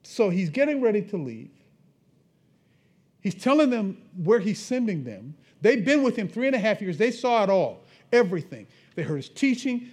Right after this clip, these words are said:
They co-, ministered with him. They did everything with him. You would think after three and a half years of twenty-four seven, they would be ready to go.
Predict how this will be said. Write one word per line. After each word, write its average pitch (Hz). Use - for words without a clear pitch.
They 147
co-, -
ministered 233
with 214
him. 226
They 226
did 214
everything 277
with 214
him. 170
You 294
would 302
think 196
after 190
three 247
and 240
a 196
half 196
years 180
of 139
twenty-four 208
seven, 151
they 175
would 170
be 160
ready 139
to 139
go. 117